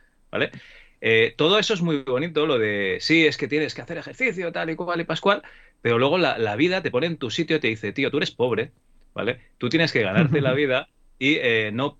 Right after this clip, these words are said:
Speaker 1: y encima tienes familia, no haber follado, ¿vale? Con lo cual tienes que atender a otra gente. Tu tiempo ya no es tuyo.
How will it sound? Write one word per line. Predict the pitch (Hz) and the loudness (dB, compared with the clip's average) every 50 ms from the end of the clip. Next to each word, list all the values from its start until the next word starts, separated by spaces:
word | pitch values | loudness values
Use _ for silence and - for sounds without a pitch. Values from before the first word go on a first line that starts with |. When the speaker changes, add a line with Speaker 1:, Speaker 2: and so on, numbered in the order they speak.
| _ - | _ -10
Speaker 1:
y | - 135 127 123 127 123 | -6 -4 -4 -2 0 -2
encima | 123 117 110 143 147 123 | -2 -2 -2 0 0 0
tienes | - 131 139 143 - | 0 0 -2 -2 -2
familia, | - 107 98 107 110 101 95 92 95 | -4 -4 -4 -4 -4 -2 -2 -2 0
no | 113 | 0
haber | 131 139 135 | 0 0 -2
follado, | - 87 82 78 - - _ - - - - - | -4 -10 -12 -12 -14 -16 _ -20 -20 -12 -4 -2
¿vale? | 120 147 180 - - _ - - - _ _ _ | 0 0 0 -2 -6 _ -20 -20 -20 _ _ _
Con | - 131 131 131 | -2 0 2 2
lo | 131 131 | 2 2
cual | - 208 208 208 220 220 226 - _ - | 2 2 4 4 2 0 -4 -8 _ 0
tienes | - 151 147 165 170 - | 0 2 2 0 -2 -2
que | - 151 165 180 143 135 - - | 0 -2 0 -2 -2 -8 -10 -10
atender | 117 113 - 104 98 101 113 123 143 | -8 -8 -8 -8 -6 -4 -2 -2 -2
a | 135 | -2
otra | 123 110 92 | -4 -8 -8
gente. | - - 185 202 156 107 92 95 - _ - | -4 -4 -4 -4 -4 -8 -8 -10 -14 _ -10
Tu | - 120 120 117 | -8 -6 -4 -2
tiempo | 214 254 277 262 233 240 175 | 0 0 0 0 0 0 0
ya | 131 127 120 | 0 0 0
no | 113 | -2
es | 110 - | -4 -6
tuyo. | - 98 90 90 85 | -8 -10 -10 -10 -10